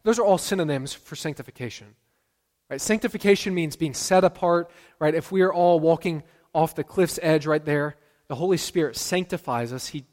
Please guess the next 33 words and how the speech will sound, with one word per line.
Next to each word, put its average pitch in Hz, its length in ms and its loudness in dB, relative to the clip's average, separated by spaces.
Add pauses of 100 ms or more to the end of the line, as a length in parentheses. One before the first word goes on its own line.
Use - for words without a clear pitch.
(140)
sets - 440 -2
us - 160 -10
apart, 151 480 -2 (380)
brings 160 260 -4
us 170 160 -6
on 170 140 -6
the 143 60 -6
right 156 280 2
path, 117 480 -6 (400)
cleanses 175 460 0
us, 170 140 0
purifies 175 580 2
us, 175 140 -6
calls 185 380 0
us 185 200 -2 (260)
to - 80 -14
follow 165 300 0
Christ. 131 520 -6 (440)
Those 170 180 -4
are 190 80 -2
all 175 140 4
different 165 300 -6
ways 139 240 -4
the 135 80 -12
Spirit 131 340 -12
does 151 220 -8
that. 104 240 -12 (1500)
So - 160 -6
that's 180 140 -4
who 202 80 -12
the 170 80 -10
Trinity 123 480 -12
is. 131 360 -12